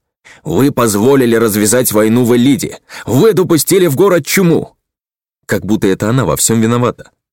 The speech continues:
"Императора не интересуют люди, он целиком погружён в высшую демоническую политику. Он слишком далёк от этого мира. Императрица должна влиять на него. Она отвечает перед подданными".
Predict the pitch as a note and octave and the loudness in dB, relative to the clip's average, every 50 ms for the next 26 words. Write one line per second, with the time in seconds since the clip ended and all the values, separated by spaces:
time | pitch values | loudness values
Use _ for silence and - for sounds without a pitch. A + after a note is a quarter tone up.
0 | _ _ _ _ _ _ _ - - F3 A#3 - F#3 G#3 A3 A3+ - A3+ A3+ A3 | _ _ _ _ _ _ _ -8 -4 -2 -2 0 0 0 0 0 0 0 0 2
1 | A3 A3+ A3 - - A#3+ A3+ - C4+ B3+ E3+ - - G2+ F#2 E2 D2+ D2 F2 C#2+ | 2 0 0 0 0 -2 0 0 0 0 0 0 0 0 0 0 0 -2 -2 -2
2 | D2 - - E2+ F2+ - - F3 G3+ G#3 - A3+ A3 G3 A3+ A3+ F3+ F3 A3 A3+ | -4 -4 -4 -2 -2 0 0 0 0 0 0 -2 -2 0 0 0 2 2 0 0
3 | A3 F3+ D#3 F3+ D#3+ - - G#3+ G#3 F3 F#3 D#3+ B2 G#2+ G#2+ A2 - A#2 - - | 0 0 0 0 0 0 -2 -2 0 0 0 0 0 0 0 -2 -2 -4 -4 -2
4 | - A2 G#2+ - G2 F#2+ C#2+ A#1+ - - - - - - - _ _ - - - | -2 -2 0 0 -2 -2 -2 -4 -6 -10 -12 -14 -16 -18 -20 _ _ -20 -16 -8
5 | - - A2 G#2+ - A#2 B2 A2 - - A2 A2 A2 A#2 A2 A2 - A2+ F2+ G#2+ | -4 -2 -2 0 0 0 0 0 0 0 0 0 2 0 0 0 0 -2 -2 -2
6 | G#2 - G#2 G#2+ G#2+ G#2+ G#2 F2 D2 - - - _ _ _ _ _ _ - - | 0 0 0 0 2 2 0 -2 -2 -6 -10 -18 _ _ _ _ _ _ -6 -6
7 | F#2+ F#2+ F2+ - G2+ G2 G2 - - - D3+ E3+ - - D#2 D#2+ - - E2+ F2 | -4 -4 -2 -2 -2 -2 -2 -2 -2 -2 -2 -2 -2 -4 -4 -4 -4 -4 -4 -4
8 | - F#2+ F#2+ G#2 G#2 A2 B2+ D3+ G3 F#3 - - - D#2+ C2+ - - - - - | -4 -4 -4 -2 -2 -2 0 0 0 -2 -4 -6 -6 -8 -8 -8 -12 -16 -18 -20
9 | - _ _ _ _ _ _ - A2 G#2+ G#2 G#2+ G#2 A2+ A2+ - - A2 G#2+ - | -20 _ _ _ _ _ _ -6 -4 -2 0 0 0 0 -2 -2 -2 -2 -2 0
10 | - A2 G#2 F#2 - - G#2 G2+ F#2+ - - - G#2+ G2+ F2+ D#2 F2+ D2+ C#2 D2 | 0 0 0 0 0 0 0 0 -2 -2 -2 -2 -2 -2 -2 -2 -4 -4 -6 -8
11 | D2 - - | -12 -16 -20